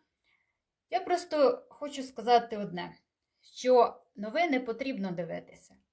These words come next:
Але діло в тому, що я просто скажу так, як є, щоб мені нікому говорив. Що, е, він, е, був в, в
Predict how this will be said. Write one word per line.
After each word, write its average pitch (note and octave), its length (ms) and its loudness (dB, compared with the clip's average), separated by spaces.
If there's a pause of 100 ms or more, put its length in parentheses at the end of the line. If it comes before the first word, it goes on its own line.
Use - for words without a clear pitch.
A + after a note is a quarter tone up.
Але G#3+ 320 -4
діло C4 360 2
в C4 140 -4
тому, E4+ 540 -2
що A3 560 0 (160)
я A3 100 -8
просто A3 580 -8
скажу A#3 420 2
так, F#3+ 280 -10
як F#3+ 240 -14
є, C4 220 -2 (1200)
щоб F#3 240 -12
мені A3+ 440 -4 (280)
нікому F#3+ 440 -8
говорив. E3+ 320 -10 (1800)
Що, B3 720 4 (220)
е, G#3+ 240 -6
він, C4 280 0
е, G#3+ 320 0
був G#3 360 -4
в, F#3+ 460 0 (600)
в F#3 600 -4